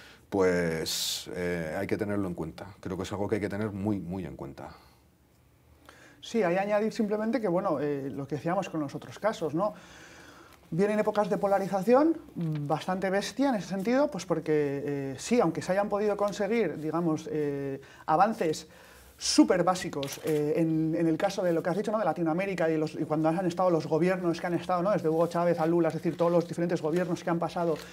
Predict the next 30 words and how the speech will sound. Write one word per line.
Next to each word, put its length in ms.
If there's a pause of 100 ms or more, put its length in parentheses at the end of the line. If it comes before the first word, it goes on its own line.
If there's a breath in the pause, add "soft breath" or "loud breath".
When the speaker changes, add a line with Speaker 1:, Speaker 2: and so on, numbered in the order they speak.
(320 loud breath)
Speaker 2:
eh, 400
en 80
Latinoamérica 600
los 180
últimos 340
años 360
y 360
la 420
reversión 460
que 60
han 40
hecho, 180
además, 200
en 140
muchos 300
términos, 380 (220 loud breath)
a 80
nivel 420
de 80
los, 280
lo 180
más 180
básico, 360
o 20
sea, 100
no 160
morirte 460
de 100
hambre, 420
¿eh? 140